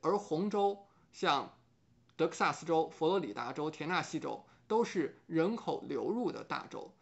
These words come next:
蓝州是人口流出的大州。第二，关于工作的问题，你需要知道，在美国，上班族是税负最重的那个群体。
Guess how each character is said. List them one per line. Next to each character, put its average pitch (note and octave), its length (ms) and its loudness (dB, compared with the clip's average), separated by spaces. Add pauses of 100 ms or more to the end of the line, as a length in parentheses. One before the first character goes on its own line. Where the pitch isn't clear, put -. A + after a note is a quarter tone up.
(160)
蓝 E3+ 280 4
州 A3+ 200 2
是 F3+ 160 2
人 C#3+ 200 -2
口 - 180 -4
流 - 200 -2
出 A3+ 220 -6
的 - 100 -4
大 B2 200 -6
州。 - 200 -14 (1120)
第 G#3 120 0
二， F#3+ 220 6
关 F#3 180 2
于 F#3+ 60 2
工 G3+ 300 0
作 G3 160 0
的 A2+ 60 -6
问 B2+ 140 -4
题， - 240 -12
你 - 80 -16
需 - 140 -6
要 D#3+ 160 4
知 F3+ 160 -2
道， E3+ 160 2
在 F#3+ 160 0
美 C#3+ 220 -4
国， E3+ 440 2 (760)
上 G3+ 400 6
班 A#3 260 4
族 C#3 380 -4 (160)
是 F3 260 0
税 F3+ 400 0
负 F3 240 0
最 E3 320 0
重 D#3+ 340 -2
的 - 200 -10 (400)
那 F#3+ 160 2
个 C#3+ 80 0
群 D3+ 240 -2
体。 - 320 -10